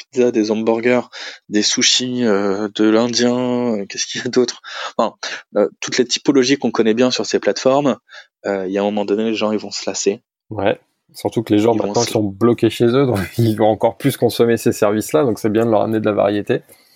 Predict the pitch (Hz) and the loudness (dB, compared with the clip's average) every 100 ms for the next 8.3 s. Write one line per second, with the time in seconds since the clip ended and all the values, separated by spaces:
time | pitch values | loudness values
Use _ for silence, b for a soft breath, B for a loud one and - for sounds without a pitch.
0 | b b b _ _ - 110 135 135 120 | b b b _ _ -2 0 0 -2 -2
1 | 113 120 110 - - 98 95 95 92 - | 0 -2 -4 -8 -8 -4 -2 -2 -2 -10
2 | _ B B B - 107 - _ _ _ | _ B B B -2 0 -4 _ _ _
3 | 117 107 117 113 110 110 107 107 107 107 | -2 2 2 4 2 2 2 2 2 2
4 | 107 101 123 - 123 85 127 107 117 - | 0 -2 -4 -4 -4 -2 -4 -4 -4 -2
5 | 143 131 139 - 123 113 110 110 123 110 | 0 2 0 4 2 4 0 2 0 2
6 | 110 107 104 104 101 107 110 B B B | 0 -2 -4 -6 -6 -6 -6 B B B
7 | B - 156 156 _ _ 107 - 120 127 | B 0 0 0 _ _ -8 0 2 2
8 | 107 127 123 | 0 0 0